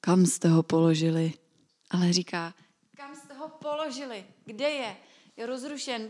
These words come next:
pohnut v duchu. Pojď se podívat, pane, řekli mu. Ježíš se rozplakal,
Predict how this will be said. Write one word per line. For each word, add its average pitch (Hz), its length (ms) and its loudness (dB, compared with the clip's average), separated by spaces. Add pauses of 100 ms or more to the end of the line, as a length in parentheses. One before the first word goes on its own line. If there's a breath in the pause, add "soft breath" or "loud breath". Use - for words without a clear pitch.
(140)
pohnut 269 320 -6
v 254 80 -10
duchu. 240 420 -8 (1300)
Pojď 233 180 10
se 247 100 12
podívat, 233 380 12
pane, 214 220 8
řekli 196 300 6
mu. 190 100 10
Ježíš 202 220 10
se 240 160 8
rozplakal, 233 880 2